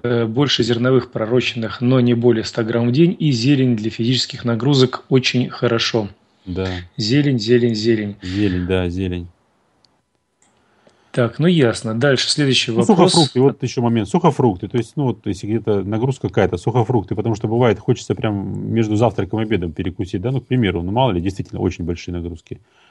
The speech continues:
Speaker 2: есть достал, тут же пожевал сухофруктов, они тоже энергетика хорошие, то есть вот под рукой. И б-, сахара, ну, как, э, связанная глюкоза там идёт со всеми веществами природными,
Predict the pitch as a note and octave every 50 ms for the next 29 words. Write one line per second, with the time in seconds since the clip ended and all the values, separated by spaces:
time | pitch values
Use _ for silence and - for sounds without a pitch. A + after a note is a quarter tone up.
0 | _ _ _ C3 - - A2 G2 A2+ A2 - - E3 D3 C3+ - B2+ G2 G2+ F#2
1 | F#2 G#2 F#2+ A#2+ C#3 B2+ - - G2 E2 G2+ E2+ - - F2+ D#2+ - F2+ E2 -
2 | F#2+ G2 G2 F#2+ F2+ - F#2 - F2+ F2 F2 F2 E2+ E2 D#2+ - _ _ _ _
3 | _ _ - F2 E2 E2+ - - - - - F#2+ F2 - F#2+ F2+ - - E2+ -
4 | - - - - E2+ F2 - - G#2 G2+ F#2+ F2+ F2 G2 F#2+ F2 - - F#2+ -
5 | G2+ F#2 F2+ E2+ E2 - _ _ _ _ _ _ - A#2+ F#2 - F2+ E2 - -
6 | - G2+ F#2+ - - - G#2+ F#2+ E2+ F2 F2 F2 E2+ E2 F2 F2+ F2 - F#2+ F2
7 | F2 E2+ - - F2 F2 E2+ F2 F2 E2+ - - E2 - - F2 F2+ F2+ F2 E2
8 | - F#2 - - G2 F2+ F2 F2 E2 F2+ G2+ F#2 F2 F2 E2 F2+ F2 E2+ E2+